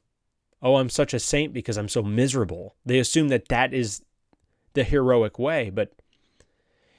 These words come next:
you're no good to people around you if you're miserable and unhappy.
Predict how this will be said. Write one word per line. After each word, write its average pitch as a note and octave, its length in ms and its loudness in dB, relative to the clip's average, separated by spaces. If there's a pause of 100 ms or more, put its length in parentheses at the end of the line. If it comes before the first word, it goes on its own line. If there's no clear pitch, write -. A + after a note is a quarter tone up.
you're F#3 120 6
no B3+ 140 10
good D#3+ 300 4
to D#3 80 0
people C#3 340 -2
around B2+ 380 0
you A#2 80 -2
if G#2 100 -8
you're G2+ 100 -6
miserable G#2+ 520 -2
and F#2 100 -6
unhappy. F2+ 600 -10